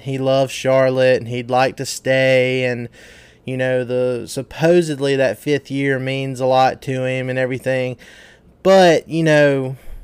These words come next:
I mean, that, that really, what is that really telling us, though? 'Cause, I mean, if you look at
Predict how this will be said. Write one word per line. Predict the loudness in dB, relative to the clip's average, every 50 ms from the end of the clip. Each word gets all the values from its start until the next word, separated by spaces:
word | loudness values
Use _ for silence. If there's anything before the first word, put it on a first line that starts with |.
| -20 -20 -16
I | -14 -10
mean, | -8 -6 -2 0
that, | 0 0 0 0
that | -2 -2 -2 -2
really, | -2 -2 0 0 0 -2 -4 -4 -8 -10 -12
what | -10 -8 -8 -8 -8 -4 2 2 4 4
is | 4 4
that | 2 2 2 2
really | -2 -2 -4 -4 -4 -4 -6
telling | -6 -4 -4 -4 -4 -4 -6
us, | -8 -8 -6
though? | -6 -6 -4
'Cause, | -2 2 2
I | 4
mean, | 4 4 2
if | 0 0
you | -4 -2
look | 0 2 2 2 2 2
at | 2 2 2 2 -2